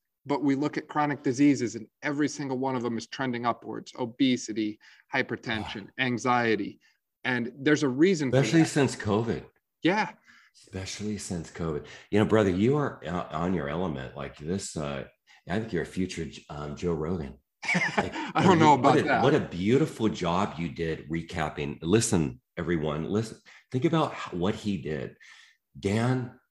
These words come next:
Speaker 2: recapped the core. Like, Nobody should get your effing morning but you. Your morning is yours and your creator. And you've got a soul that's tapping into, trying to capture your attention, that always,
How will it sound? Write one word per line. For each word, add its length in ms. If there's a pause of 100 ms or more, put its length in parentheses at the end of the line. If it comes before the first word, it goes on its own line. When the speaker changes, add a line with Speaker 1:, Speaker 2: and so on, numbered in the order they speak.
(200)
Speaker 2:
recapped 800 (520)
the 100
core. 560 (380)
Like, 180 (320)
Nobody 480
should 360
get 360
your 280
effing 440
morning 520
but 160
you. 400 (200)
Your 180
morning 540
is 380
yours 520
and 160
your 160
creator. 500
And 220
you've 220
got 200
a 80
soul 540
that's 360 (480)
tapping 440
into, 420
trying 400
to 60
capture 400
your 100
attention, 460
that 180
always, 540